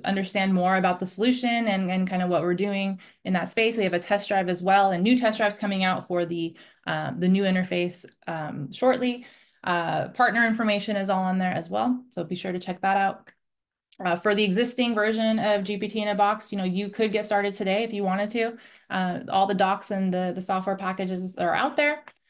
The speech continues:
Um, so it's on open docs dot nutanix dot com, so everything you need there.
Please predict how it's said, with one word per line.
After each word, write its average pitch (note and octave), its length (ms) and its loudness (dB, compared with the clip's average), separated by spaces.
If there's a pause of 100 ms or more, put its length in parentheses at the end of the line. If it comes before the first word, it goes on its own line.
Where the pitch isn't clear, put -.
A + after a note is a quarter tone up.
(160)
Um, F3+ 240 0
so F3 520 -2
it's F3+ 180 -10
on F3 200 -6
open F#3 220 -4
docs F3 240 -2
dot F3 160 -2
nutanix F3+ 400 -4
dot - 180 -4
com, - 300 0
so - 140 -6
everything E3+ 420 -4
you E3+ 80 -8
need E3+ 240 -8
there. G#3+ 340 -4